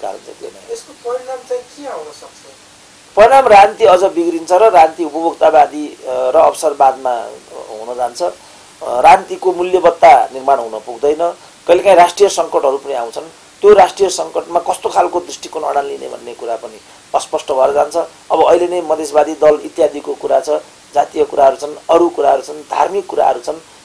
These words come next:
Speaker 1: ती कुनै कुरामा पनि मुख्य राजनीतिक दलहरूको बिचमा चाहिँ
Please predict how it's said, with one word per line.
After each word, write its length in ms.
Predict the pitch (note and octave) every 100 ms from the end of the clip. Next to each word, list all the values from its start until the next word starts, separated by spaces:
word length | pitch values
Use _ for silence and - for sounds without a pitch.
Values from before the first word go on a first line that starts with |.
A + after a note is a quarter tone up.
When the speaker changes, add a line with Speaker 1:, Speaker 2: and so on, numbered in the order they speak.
| -
Speaker 1:
ती 140 | A#3 - -
कुनै 280 | C#4+ F4 F4
कुरामा 420 | - G3 D#3+ C#3
पनि 320 | B2+ D3+ F3+ - - - C#3
मुख्य 320 | G#3 A#3+ A#4
राजनीतिक 380 | F3 D3 C#3 B2
दलहरूको 520 | - B2 A#2 A2+ A#2+
बिचमा 400 | - A#2 - A2+
चाहिँ 240 | G#2 C3+